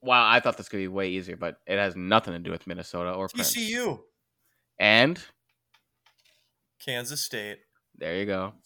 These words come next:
Speaker 2: The Little Apple.
Speaker 1: No, no trickery in that one.
Speaker 2: No.
Speaker 1: Um, this one is sort of, uh, you know, we're about to go into November here, Biggs,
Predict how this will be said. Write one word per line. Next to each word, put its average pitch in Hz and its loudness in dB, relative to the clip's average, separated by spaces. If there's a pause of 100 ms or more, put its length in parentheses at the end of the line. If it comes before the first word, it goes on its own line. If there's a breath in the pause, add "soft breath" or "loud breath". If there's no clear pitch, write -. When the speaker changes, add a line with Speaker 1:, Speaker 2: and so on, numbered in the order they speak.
(180)
Speaker 2:
The 143 -6
Little 123 -6
Apple. 107 -6 (160)
Speaker 1:
No, 135 2
no 165 6
trickery 127 -2
in 92 -2
that 92 -2
one. 87 -6 (220)
Speaker 2:
No. 113 6
Speaker 1:
Um, 107 6 (420 soft breath)
this 135 2
one 156 12
is 139 6
sort 135 10
of, 123 8
uh, 104 8 (640)
you 113 -4
know, 104 0
we're 113 4
about 123 8
to 139 -2
go 120 8
into 123 4
November 113 6
here, 120 0
Biggs, 127 -2